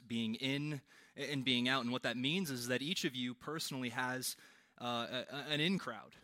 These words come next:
Uh, this is defined as a circle of empathy. A-, a-, and most people, the psychologists would tell us, can have about nine to sixteen people i-, inside of their, uh, circle of empathy. A-, a-, and what it means is, is that psychologically i-, in our brains,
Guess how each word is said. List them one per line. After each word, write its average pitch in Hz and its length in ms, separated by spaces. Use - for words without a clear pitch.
Uh, 123 220
this 139 180
is 131 80
defined 147 460
as 123 100
a 120 60
circle 156 640
of 120 320
empathy. 127 380
A-, 147 40
a-, 151 320
and 147 100
most 165 280
people, 147 500
the 135 80
psychologists 135 540
would 120 80
tell 131 200
us, 127 100
can 139 100
have 135 140
about 127 180
nine 135 280
to 143 60
sixteen 139 520
people 143 420
i-, 135 140
inside 135 380
of 120 100
their, 123 260
uh, 127 180
circle 139 720
of 135 160
empathy. 139 480
A-, 165 40
a-, 165 280
and 165 100
what 175 100
it 151 60
means 185 300
is, 135 100
is 139 140
that 135 200
psychologically 160 1000
i-, 151 120
in 165 100
our 151 100
brains, 123 840